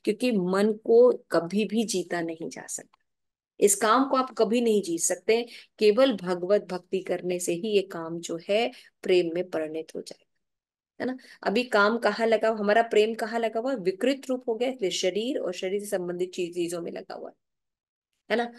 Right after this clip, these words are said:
और भगवान के साथ ड्यूटीफुल संबंध हम कर रहे हैं, लेकिन जब इसमें सही ज्ञान आ जाता है, दिव्य ज्ञान मिल जाता है, तो हम अपोजिट धीरे धीरे करने लगते हैं,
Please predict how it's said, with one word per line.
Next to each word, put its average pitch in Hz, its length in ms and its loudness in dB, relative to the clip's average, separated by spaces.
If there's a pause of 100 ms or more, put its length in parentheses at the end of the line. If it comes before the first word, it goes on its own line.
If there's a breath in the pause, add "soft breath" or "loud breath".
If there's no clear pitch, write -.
(220 loud breath)
और 214 280 4 (240)
भगवान 190 420 2
के 226 120 2
साथ 240 160 4
ड्यूटीफुल 214 560 -2
संबंध 175 420 -4
हम 165 80 -10
कर 151 160 -8
रहे 175 140 -12
हैं, - 120 -20 (420)
लेकिन 233 260 -2
जब 233 180 -2
इसमें 233 220 -4
सही 220 420 -2
ज्ञान 208 240 0
आ 196 60 0
जाता 208 200 0
है, 220 60 2
दिव्य 202 380 0
ज्ञान 202 240 -2
मिल 185 160 -6
जाता 175 300 -6
है, 226 80 -4
तो 226 120 -4
हम 202 60 -4
अपोजिट 185 480 0
धीरे 175 220 0
धीरे 170 260 2
करने 165 360 -8
लगते - 280 -10
हैं, 165 100 -8